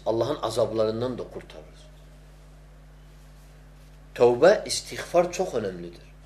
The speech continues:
Her zaman Allah'tan olacaksın. O da tövbe istiğfar. İşte bu şey genel var, özel var savaş için. Bunları yerine getirsek Allah'ın izniyle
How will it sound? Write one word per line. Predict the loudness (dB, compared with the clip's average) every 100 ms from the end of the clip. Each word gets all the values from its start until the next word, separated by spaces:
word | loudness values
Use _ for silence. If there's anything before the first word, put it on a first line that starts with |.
| -2
Her | 4 4
zaman | 4 2 2 0
Allah'tan | 2 2 2 0 -2
olacaksın. | -2 -4 -6 -12 -16 -16 -20 -20 -4
O | 0 0
da | 0
tövbe | 0 -2
istiğfar. | -4 -10 -18 -18 -20 -20 -20 -20 -20 -18 -8
İşte | -4 0 0
bu | 0 -2
şey | 0 -2 2
genel | 4 8 8 8
var, | 8 6 -8 -20 -20 -10 -2
özel | 4 6 6
var | 4
savaş | -2 -4 -4 -6 -16
için. | -20 -20 -10 2
Bunları | 6 6
yerine | 6 2 2 2
getirsek | 0 0 -4 -2 0
Allah'ın | 2 4 2 0
izniyle | -8 -4 -2